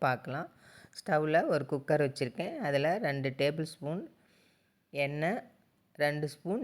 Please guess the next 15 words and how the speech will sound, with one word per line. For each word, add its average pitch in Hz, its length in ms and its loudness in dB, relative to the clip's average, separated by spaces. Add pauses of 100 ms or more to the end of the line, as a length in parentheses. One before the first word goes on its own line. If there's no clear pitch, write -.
நெய் 139 280 0
சேர்த்துருக்கேன். 139 580 0 (100)
பட்டை 151 280 4 (100)
ரெண்டு 139 180 -2 (100)
துண்டு, 151 220 -2 (180)
ஏலக்காய் 139 420 4
ரெண்டு 127 300 -6
சேர்த்துருக்கேன். 151 560 -6 (600)
சின்ன 185 340 2
வெங்காயம் 165 500 2 (100)
ஒரு 147 120 2 (100)
கப்பு, 143 260 4 (100)
சின்ன 147 160 -4 (100)
வெங்காயம் 147 480 0 (1400)
பல்ஸ் 160 300 0